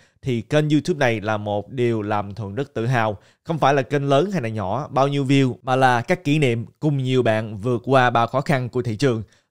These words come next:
Từ lúc mà B T C dưới một ngàn đô đến hai mươi ngàn đô, rồi về ba ngàn đô, rồi lên tới, à, sáu mươi ba ngàn đô, rồi về ba mươi ngàn đô, rồi lên sáu mươi chín ngàn đô, rồi về mười lăm ngàn đô và đến ngày hôm nay. Kể lại đó, Thuận còn rung mình chứ nói gì các bạn.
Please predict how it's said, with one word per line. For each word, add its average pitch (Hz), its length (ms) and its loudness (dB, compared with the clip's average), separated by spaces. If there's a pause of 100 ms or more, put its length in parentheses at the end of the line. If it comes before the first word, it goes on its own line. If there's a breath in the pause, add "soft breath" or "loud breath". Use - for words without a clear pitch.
Từ 143 120 0
lúc 170 260 4
mà 120 120 0
B 117 80 -2 (120)
T 135 180 -2
C - 20 -12
dưới 131 340 2
một 123 140 -2
ngàn 113 280 -4
đô 123 300 2
đến 131 220 -2
hai 135 220 -2
mươi 131 140 -2
ngàn 110 220 -6
đô, 127 260 4
rồi 113 160 0
về 104 240 -2
ba 110 160 2
ngàn 104 220 -6
đô, 123 260 4
rồi 104 240 -2
lên 117 400 -2
tới, 120 360 0
à, 123 100 -2
sáu 120 200 -8
mươi 160 100 -2
ba 127 120 2
ngàn 113 200 -6
đô, 120 280 2 (260 loud breath)
rồi 117 180 2
về 104 220 -2
ba 120 140 4
mươi 127 120 -2
ngàn 110 180 -4
đô, 127 360 2
rồi 110 140 -2
lên 117 220 0
sáu 131 160 -4
mươi 143 40 -6
chín 151 100 -8
ngàn 120 200 -6
đô, 117 320 2
rồi 107 120 0
về 110 120 -2
mười 107 140 -6
lăm 127 200 -2
ngàn 120 160 -4
đô 120 200 2
và 107 100 -2
đến 120 200 -2
ngày 123 120 -4
hôm 113 160 -6
nay. 123 260 0 (320 soft breath)
Kể 135 180 2
lại 117 260 4
đó, 127 140 2
Thuận 117 160 -6
còn 117 140 -8
rung 117 180 -4
mình 110 200 -4
chứ 123 120 -8
nói 127 160 -4
gì 127 120 -4
các 135 120 0
bạn. 104 260 0